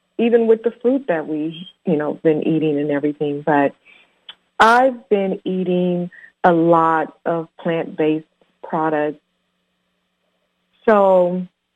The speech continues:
it's really been better for me, better on my stomach and everything. And I hear, um, even my husband, when he talks about eating turkey, and he, you know, states about how his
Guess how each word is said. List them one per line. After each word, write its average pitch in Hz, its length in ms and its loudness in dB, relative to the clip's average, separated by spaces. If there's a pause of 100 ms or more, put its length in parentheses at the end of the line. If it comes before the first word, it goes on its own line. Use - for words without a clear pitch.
(200)
it's 247 240 4
really 254 280 2
been 196 280 0
better 185 380 2
for 180 80 -4
me, 160 420 -6 (100)
better 175 340 0
on 165 120 -6
my 147 140 -10 (180)
stomach 196 640 -4 (100)
and 170 140 -8
everything. 175 440 -4
And 170 80 -2
I 165 160 -2 (120)
hear, 185 460 4 (1400)
um, 165 560 -2 (340)
even 226 220 2
my 175 160 0
husband, 175 720 -4 (840)
when 180 140 0
he 185 120 0
talks 170 320 0
about 165 420 -2
eating 170 420 -6
turkey, 151 540 -2 (800)
and 165 200 -4
he, 170 380 -4
you 185 160 0
know, 156 280 0
states 170 300 4
about 147 500 0
how 160 300 -2
his 160 200 0